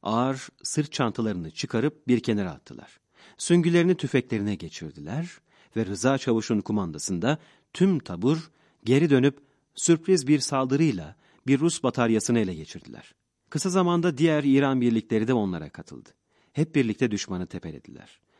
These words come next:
ve savaş birkaç saat içinde bütünüyle İranlıların lehine sonuçlandı. Birkaç gün sonra Rıza Çavuş'un yüzbaşılığa terfi ettirildiğini bildiren telgraf geldi Tahran'dan.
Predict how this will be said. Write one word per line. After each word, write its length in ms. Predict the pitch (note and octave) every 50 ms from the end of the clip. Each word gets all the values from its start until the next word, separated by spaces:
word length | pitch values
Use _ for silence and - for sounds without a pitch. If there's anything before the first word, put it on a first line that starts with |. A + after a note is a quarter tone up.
| _ _
ve 140 | - G2 G2
savaş 600 | - - - - E2 E2 F2 A#2 D3 - - - - _ _ _ _ _ -
birkaç 300 | F#2+ F2+ - C#3+ D#3 D#3
saat 360 | - - F2 C2 B1 - -
içinde 460 | G2 - - G#2 F2+ E2 G2 B2+ E3 D#3+ _ _ _ _ _ -
bütünüyle 600 | C#3 D#3 - - F#3 F3+ F#3+ F#3 E3 D#3 D#3 -
İranlıların 760 | - D#3 D#3 D3 C#3 C3+ A#2+ A2+ A2 G#2+ G#2+ A2 A2+ G#2+ G2+
lehine 320 | F#2+ F2+ E2 F2 E2+ D#2
sonuçlandı. 680 | D2 - - A1+ B1+ - - - - G1+ G1+ - - - _ _ _ _ _ _ _ _ _ _ _ _ _ _ _ _ _ _ _ _ _ _ -
Birkaç 380 | - C#3 D3 - F#3+ F#3+ -
gün 100 | - F3+
sonra 400 | E3+ - - D#3+ D#3 D#3 E3 E3+
Rıza 300 | D#3 C3 G#2 C3 C#3+ C#3
Çavuş'un 460 | - - B2+ A#2+ A#2 A2+ - D3 C#3+ C3+
yüzbaşılığa 600 | B2 C#3+ C3 A#2 A#2+ B2 A2+ - A2+ A2+ A#2+ A2+
terfi 380 | - - B2+ A#2 G#2+ - - D#3
ettirildiğini 680 | C#3+ B2 - - C3 A2+ A#2 A2 G2+ A#2 A2+ A2+ G#2
bildiren 460 | G2 G#2 F#2+ F2 G2+ G#2+ A2 A#2 B2
telgraf 500 | A#2 - A#2 G2+ G2+ G2 G2+ F#2+ F2+ -
geldi 300 | - F2 D#2+ D2+ D2+ D2+
Tahran'dan. 540 | D#2 - D#2+ D2+ D#2 D#2+ D#2 D2+ D2 D#3 -